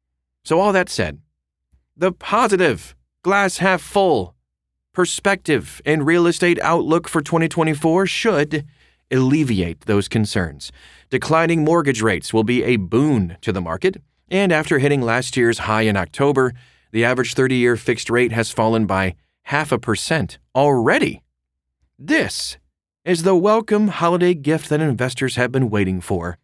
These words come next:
and hopefully will help curb those post-holiday blues. Industry experts anticipate a favorable turn. The National Association of Home Builders anticipates that single-family housing starts will rise by five percent in twenty twenty-four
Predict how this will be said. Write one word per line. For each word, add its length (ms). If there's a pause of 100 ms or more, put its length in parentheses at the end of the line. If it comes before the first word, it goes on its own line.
(380)
and 200
hopefully 480
will 160
help 260
curb 440
those 400 (140)
post-holiday 720
blues. 600 (920)
Industry 460
experts 420
anticipate 720
a 120
favorable 640
turn. 380 (500)
The 80
National 340
Association 640
of 100
Home 340
Builders 440
anticipates 720
that 180
single-family 640
housing 360
starts 460
will 220
rise 340
by 160
five 380
percent 500
in 140
twenty 220
twenty-four 560